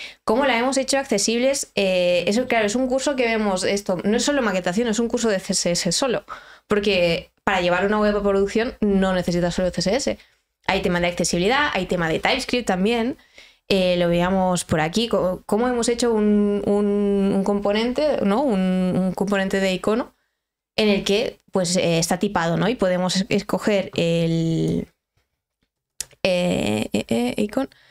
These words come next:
el, el icono que queremos usar. Aquí lo tenemos, ¿no? Eh, y si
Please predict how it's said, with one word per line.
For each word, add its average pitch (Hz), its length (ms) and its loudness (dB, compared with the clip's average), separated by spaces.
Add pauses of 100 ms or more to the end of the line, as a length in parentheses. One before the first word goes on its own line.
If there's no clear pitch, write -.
(520)
el, 175 960 0
el 185 140 0
icono 202 280 0
que 220 100 2
queremos 220 340 0
usar. 277 360 0 (760)
Aquí 185 140 0
lo 190 120 2
tenemos, 262 460 -2
¿no? 330 320 -2
Eh, 185 320 0
y 180 100 0
si - 280 -4